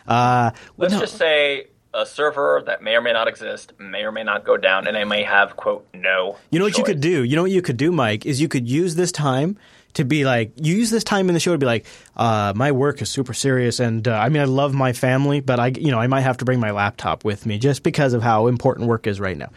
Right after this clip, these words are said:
Speaker 2: 'Cause
Speaker 1: You
Speaker 2: my
Speaker 1: could
Speaker 2: laptop is strapped to my back at all times,
Speaker 1: You
Speaker 2: like
Speaker 1: could
Speaker 2: a
Speaker 1: couch
Speaker 2: samurai
Speaker 1: it. Zoom, you
Speaker 2: warrior.
Speaker 1: can couch, you can use the show to couch it with your family. That's what's great about the Coda Radio program.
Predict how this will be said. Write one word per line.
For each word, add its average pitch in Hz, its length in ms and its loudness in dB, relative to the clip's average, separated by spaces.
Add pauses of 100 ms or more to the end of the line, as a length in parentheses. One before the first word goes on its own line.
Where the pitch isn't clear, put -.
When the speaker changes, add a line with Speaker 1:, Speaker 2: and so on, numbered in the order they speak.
(140)
Speaker 2:
'Cause 135 100 -2
Speaker 1:
You 185 80 4
Speaker 2:
my 120 60 0
Speaker 1:
could 117 100 4
Speaker 2:
laptop 113 460 2
is - 80 -4
strapped 101 360 -2
to 107 60 -14
my 87 140 2
back 85 280 0
at - 60 -10
all - 160 -4
times, - 260 -10
Speaker 1:
You 185 100 0
Speaker 2:
like - 40 -4
Speaker 1:
could 156 160 -2
Speaker 2:
a - 20 -6
Speaker 1:
couch - 300 0
Speaker 2:
samurai - 160 0
Speaker 1:
it. - 40 -16
Zoom, 170 160 -2
you 180 40 0
Speaker 2:
warrior. 175 140 0
Speaker 1:
can 160 100 -2
couch, 214 360 -2
you 170 100 0
can 147 120 0
use 170 200 0
the 165 100 0
show 190 240 0
to 120 80 0
couch 147 300 -2
it - 20 -2
with 120 100 0
your 123 100 -6
family. 123 380 -2 (300)
That's 175 200 0
what's 202 140 2
great 214 160 2
about 110 140 0
the - 60 -12
Coda 113 180 -2
Radio 101 160 -2
program. 98 320 -6